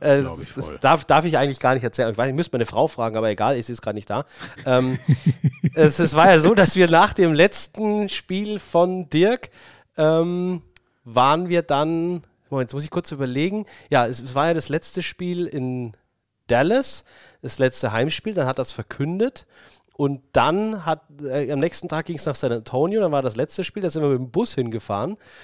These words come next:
Speaker 2: ähm,
Speaker 1: Ja.
Speaker 2: und dann wieder zurück ins Hotel. Genau, und am nächsten Tag nach dem San Antonio-Spiel hat Dirk ja in dem einen Hotel, das, äh, sein Sponsor, die I N G,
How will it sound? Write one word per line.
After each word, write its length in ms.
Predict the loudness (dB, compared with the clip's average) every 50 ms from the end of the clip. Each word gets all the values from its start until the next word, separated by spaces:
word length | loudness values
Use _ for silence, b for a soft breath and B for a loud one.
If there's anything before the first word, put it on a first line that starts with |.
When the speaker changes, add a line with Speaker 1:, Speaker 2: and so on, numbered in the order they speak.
| b b b b -6
Speaker 2:
ähm, 320 | -2 0 0 0 0 0
Speaker 1:
Ja. 160 | -2 -2 -4 -4 -6
Speaker 2:
und 320 | -6 -4 -4 -4 -2 0 0
dann 140 | 0 2
wieder 160 | 2 0 0 0
zurück 280 | 0 -2 -2 -2 -4
ins 160 | -6 -6 -4
Hotel. 400 | -6 -6 -6 -4 -2 0 0 0
Genau, 220 | 0 0 0 0 0
und 80 | 2
am 140 | 0 0 0
nächsten 400 | 0 -2 -2 -4 -8 -8 -8 -4
Tag 240 | -2 -2 -2 -2 -2
nach 200 | -2 -4 -4 -2
dem 140 | -2 -4 -2
San 160 | -2 -2 -2
Antonio-Spiel 800 | -2 -2 -2 -4 -2 -2 -2 -2 -4 -6 -8 -8 -6 -6 -6 -6 B B B B B B B B
hat 220 | -4 -4 -2 2
Dirk 200 | 2 2 2 2
ja 140 | 2 2 2
in 80 | 2 0
dem 140 | 0 -2 -2
einen 200 | -2 -2 -2 -4
Hotel, 340 | -6 -2 0 0 0 2
das, 260 | 2 0 -2 -2 -4 -4
äh, 340 | -2 0 2 4 4 2
sein 220 | 2 0 -2 -6 -4
Sponsor, 400 | -2 -2 -2 0 0 -2 -4 -4
die 160 | -4 -4 -4
I 40 | -4
N 120 | -4 -4 -2
G, 220 | 0 0 0